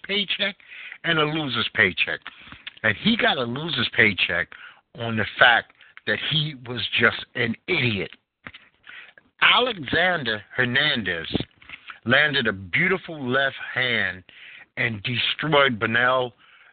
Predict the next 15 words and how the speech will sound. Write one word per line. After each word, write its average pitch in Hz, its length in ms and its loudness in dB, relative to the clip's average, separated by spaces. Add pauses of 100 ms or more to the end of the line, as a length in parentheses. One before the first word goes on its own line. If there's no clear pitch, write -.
(120)
Dariush, 123 560 0 (220)
Dariush, 135 480 0 (500)
one 131 200 -2
of 135 100 2
the 110 80 -2 (240)
best 147 180 2 (520)
names 135 520 0 (180)
in 131 160 0 (100)
all 135 280 2
of 113 140 0
the 113 100 -4
U 123 320 2
F 117 120 6 (120)
C, 92 240 -6
Dariush. 120 500 0